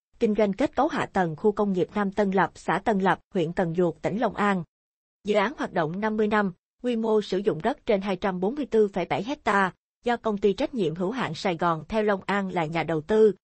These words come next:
với tổng vốn rót hơn hai nghìn năm trăm chín mươi phẩy bốn tỷ đồng, trong đó vốn góp của nhà đầu tư là gần bốn trăm bốn mươi phẩy bốn tỷ. Ủy ban Nhân dân tỉnh Long An chỉ đạo Ban Quản lý Khu Kinh tế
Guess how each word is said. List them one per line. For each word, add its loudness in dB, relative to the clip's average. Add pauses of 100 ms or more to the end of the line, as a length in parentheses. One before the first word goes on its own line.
(200)
với 0
tổng -2
vốn -2
rót -2
hơn 0
hai -4
nghìn -2
năm -4
trăm 0
chín -4
mươi 2
phẩy -2
bốn -2
tỷ 0
đồng, 0 (340)
trong 0
đó 0
vốn 0
góp -2
của -2
nhà 0
đầu -2
tư 4
là 0
gần -2
bốn 0
trăm -2
bốn -2
mươi 0
phẩy -4
bốn -2
tỷ. 0 (600)
Ủy 2
ban 2
Nhân 0
dân 2
tỉnh -2
Long 0
An 0
chỉ 0
đạo 2
Ban 0
Quản -2
lý 0
Khu 0
Kinh 2
tế 0